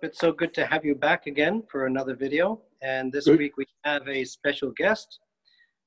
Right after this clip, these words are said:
Speaker 1: which is Pastor Justin Johnson from Our Savior Lutheran Church, which is in a town called Corona, I think.
Speaker 2: That's exactly it, Corona on the Hudson.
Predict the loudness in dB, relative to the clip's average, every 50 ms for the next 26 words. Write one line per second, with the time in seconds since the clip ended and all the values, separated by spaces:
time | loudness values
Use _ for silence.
0 | _ _ -2 -2 -2 -2 -2 0 2 4 4 4 2 2 -2 -4 -6 -8 -16 -20
1 | _ _ -8 -6 -4 -4 -4 -6 -6 -6 -6 -6 _ -6 -6 -6 -4 -2 -2 -2
2 | -2 -2 -2 0 0 -2 -2 -2 -4 -4 -4 -4 -6 _ _ -6 -4 -4 -4 -4
3 | -4 -2 -2 0 -2 -2 -6 -6 -2 2 4 4 4 2 0 0 0 0 0 -2
4 | -4 _ _ _ _ _ _ _ _ -6 -2 0 0 0 2 2 0 0 0 0
5 | 0 2 2 2 0 -2 -8 -10 -12 -12 -16 _ _ _ _ _ _ _ -6 -4
6 | -2 -2 -2 -2 0 0 -2 -2 -2 -4 -4 -2 -2 0 0 0 -2 -4 -2 0
7 | 0 0 0 -2 -6 -8 -8 -8 -6 -2 0 0 0 0 0 -2 -2 -4 -4 -4
8 | -4 -4 -6 -8 _ _ _ _ _ _ _ _ _ _ _ -20 -20 -20 -10 -4
9 | -2 -2 0 -2 -4 -2 0 0 0 0 0 -2 0 0 -2 -2 0 2 2 4
10 | 4 4 2 2 2 2 2 0 0 -2 -4 -6 -6 -6